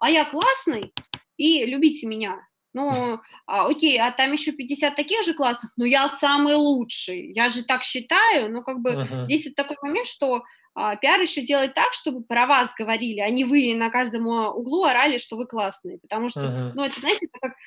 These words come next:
Speaker 1: а, история, когда кто-то, э, кто-то говорит:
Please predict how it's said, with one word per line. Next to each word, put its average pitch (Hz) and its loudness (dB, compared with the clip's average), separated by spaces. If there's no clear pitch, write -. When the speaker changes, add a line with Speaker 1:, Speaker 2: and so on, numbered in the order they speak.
Speaker 1:
а, 220 0
история, 254 0
когда 226 -2
кто-то, 226 -4
э, 220 -10
кто-то 262 -6
говорит: 233 -8